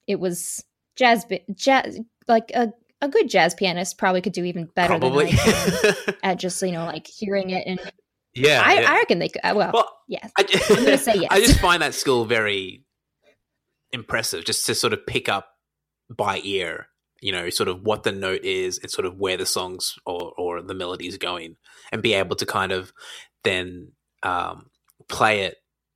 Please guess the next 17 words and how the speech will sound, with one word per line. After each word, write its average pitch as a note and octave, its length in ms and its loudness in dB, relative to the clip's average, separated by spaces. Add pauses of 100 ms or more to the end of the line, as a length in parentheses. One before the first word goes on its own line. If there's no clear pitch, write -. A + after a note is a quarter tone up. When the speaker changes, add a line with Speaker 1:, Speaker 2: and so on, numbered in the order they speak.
(240)
Speaker 2:
on C3 140 4
an A#2+ 80 0
instrument A2+ 520 -2
that G2 200 -4
hasn't G2+ 340 -4
been F#2 380 -8 (1200)
sort G2+ 220 -6
of F2+ 240 -8 (920)
had G#2 380 -2
sh-, - 220 -2
uh, F#2+ 320 0
the G#2 140 -8
sheet G#2+ 240 -2
music G2 280 -8
written F#2 220 -4
for F2+ 280 -6
it. - 120 -16